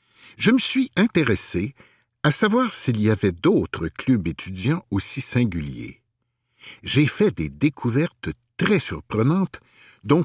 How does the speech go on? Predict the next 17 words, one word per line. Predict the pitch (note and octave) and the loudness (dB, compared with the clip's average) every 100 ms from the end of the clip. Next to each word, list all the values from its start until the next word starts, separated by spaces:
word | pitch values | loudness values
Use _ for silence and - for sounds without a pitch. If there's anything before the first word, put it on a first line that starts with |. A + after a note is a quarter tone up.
| - | 2
quatre | A#3 - A2+ | -2 0 -2
associations | - G2+ - G#2 F#2 A2+ - C#3 | 0 -2 -2 -2 -2 -4 -2 -2
étudiantes | C#3 - A2 D3 E3+ - - | -2 -4 -6 -4 -4 -6 -4
particulièrement | F#3+ - - - G2 G2 F2+ A2 C3+ _ _ - | -4 -4 -10 -2 0 0 0 -2 -2 _ _ -4
loufoques. | A2+ - E2 - _ - _ _ _ _ _ _ _ _ - - _ _ | -2 -2 -6 -8 _ -20 _ _ _ _ _ _ _ _ -20 -20 _ _
Comité | - G3+ B3+ G3+ - - C3 F#3 _ _ _ _ _ | 2 4 6 4 2 2 2 0 _ _ _ _ _
aquariophile | G3+ A3 - F3 F#3 E3 C#3 F3 A#2 - - E3+ E3+ D3 | 0 0 0 2 4 4 4 4 2 -2 -2 0 0 2
de | |
l'Université | G#2+ B2 D3 A2+ A2 - G#2+ D3 | 2 4 2 2 -2 -4 -4 -2
du | B2+ - | -4 -8
Québec | - A2 B2 - | -2 0 0 -2
à | D2+ | -4
Rimouski. | F2+ E2 - - - - _ _ _ _ _ _ _ _ _ _ _ - | -2 -4 -6 -12 -18 -20 _ _ _ _ _ _ _ _ _ _ _ -2
L'aquariophilie | C#3+ A3 - B3+ D3 G2+ G2 - - G2 A2 G#3+ _ _ _ _ _ - | 2 2 2 2 2 2 2 0 0 0 2 -2 _ _ _ _ _ -2
est | F3 - | 0 2
un | G#3 | 2
passe-temps | - G3 - A3 A#3+ | 2 0 0 0 0